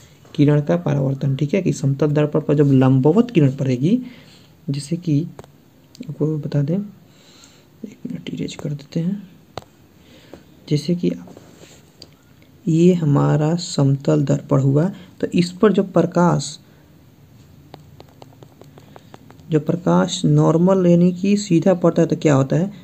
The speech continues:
तो प्रकाश आएगा, फिर टकरा कर इसी पर वापस चला जाता है, ठीक है। इसके बारे में हम लोग next video में पढ़ेंगे।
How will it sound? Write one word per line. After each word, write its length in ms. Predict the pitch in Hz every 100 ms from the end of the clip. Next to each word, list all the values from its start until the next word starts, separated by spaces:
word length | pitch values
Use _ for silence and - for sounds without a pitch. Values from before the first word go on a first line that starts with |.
| -
तो 80 | -
प्रकाश 420 | - 139 139 135
आएगा, 500 | 143 156 175 185 185 185
फिर 200 | - 139
टकरा 260 | 135 131
कर 140 | 127 135
इसी 200 | 135 139
पर 180 | 170 151
वापस 420 | 127 170 202 -
चला 200 | 127 139
जाता 340 | 156 143 - -
है, 160 | 147 -
ठीक 160 | 143
है। 180 | 196 254 247 - - -
इसके 240 | - 151
बारे 240 | 139 139
में 80 | 139
हम 140 | 139 147
लोग 220 | 202 151
next 280 | 127 - 131
video 320 | 131 131 135
में 120 | 131
पढ़ेंगे। 460 | 131 135 143 185